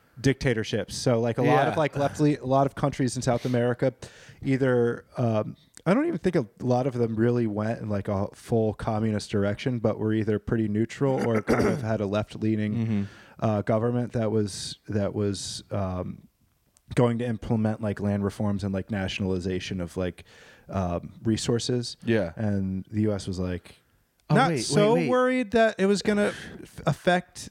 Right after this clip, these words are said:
Speaker 1: the U S economy, but they were more so like, "Yo, if everybody gets on board with this, this is not a good look for us."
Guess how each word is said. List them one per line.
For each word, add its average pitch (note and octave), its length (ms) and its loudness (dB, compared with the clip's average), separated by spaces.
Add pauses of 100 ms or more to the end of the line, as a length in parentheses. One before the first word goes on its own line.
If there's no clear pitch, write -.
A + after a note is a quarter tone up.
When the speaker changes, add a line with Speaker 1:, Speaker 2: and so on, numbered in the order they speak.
Speaker 1:
the D3+ 120 0
U D3+ 180 4
S D#3 160 2
economy, D#3+ 480 0
but - 160 0
they C#3+ 80 4
were C3+ 100 2
more C3 220 2
so B2+ 280 2
like, A2 320 0 (600)
"Yo, B2 300 2
if - 180 -8
everybody C3+ 440 2
gets G#2+ 240 0
on G2+ 140 0
board G2+ 240 0
with G2+ 120 -4
this, G#2 180 0
this F#2+ 140 -4
is F#2+ 140 -2
not F#2+ 200 0
a F#2 40 -2
good F#2 200 -4
look F#2 120 -6
for - 240 -6
us." A2+ 380 -4